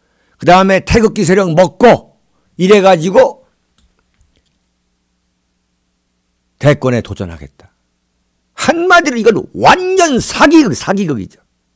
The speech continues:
박근혜 대통령이 구속되기까지 그게 누가 만든 거냐 말이죠.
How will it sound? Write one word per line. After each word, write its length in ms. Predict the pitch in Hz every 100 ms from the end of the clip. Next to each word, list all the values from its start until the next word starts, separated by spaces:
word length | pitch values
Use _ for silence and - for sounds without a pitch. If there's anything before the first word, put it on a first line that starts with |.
| _ _ _ _ _ _ _ _ _ _ _ _ _ _ _ _ _ _ _ _ _ _ _ _ _ _ _ _ _ _ _ _ _ _ _ _ _ _ _ _ _ _ _
박근혜 400 | - - 135 135
대통령이 840 | 127 127 120 117 113 107 104 101 90
구속되기까지 2250 | - 165 190 214 226 - _ _ _ _ _ _ - 190 170 - - 214 202 156 185 135 - _ _ _ _ _ _ _ _
그게 200 | - 294
누가 560 | 214 165 311 359 349 311
만든 300 | 285 285 269
거냐 260 | 247 165 104
말이죠. 340 | 78 67